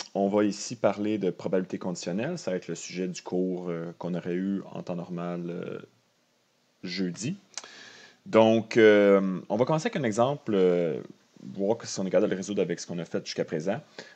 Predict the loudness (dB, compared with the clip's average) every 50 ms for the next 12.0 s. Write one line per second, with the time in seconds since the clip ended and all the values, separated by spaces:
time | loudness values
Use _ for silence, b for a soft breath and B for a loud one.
0 | B B 2 4 4 4 4 2 2 0 0 0 0 0 0 -2 -4 -2 -2 -2
1 | -4 -2 -2 0 0 0 -2 -4 -4 0 2 2 2 2 2 0 0 0 -2 -6
2 | -16 _ -6 0 2 2 4 4 4 2 0 -2 -2 2 4 4 4 4 4 2
3 | 0 0 0 -2 -4 -8 -8 -8 -10 -10 -10 -10 -10 -10 -12 _ _ -6 -2 0
4 | 0 0 0 -2 0 0 2 2 2 0 -2 -2 -4 -4 -6 -6 -6 -6 -6 -6
5 | -6 -6 -8 -8 -8 -8 -10 -10 -12 -14 -14 -16 -18 -20 -20 _ _ -20 _ _
6 | _ _ _ _ -10 -6 -2 -2 0 2 4 4 4 2 2 2 2 2 2 2
7 | 0 -2 -4 -6 -8 -8 -10 -10 -12 -10 -8 -8 -6 -6 -6 -4 -4 -4 -4 -6
8 | -8 -10 -8 -6 -6 -6 -8 -12 -10 -8 -8 -8 -6 -4 -4 -2 -2 -2 -2 -2
9 | -2 -2 -2 -4 -6 -6 _ 0 0 0 0 -2 -8 _ _ _ _ _ _ _
10 | _ _ _ _ _ _ _ _ _ _ _ _ _ _ _ _ _ _ _ _
11 | _ _ _ -10 -8 -4 -4 -4 -4 -4 -4 -6 -8 -6 -6 -8 -8 -8 -8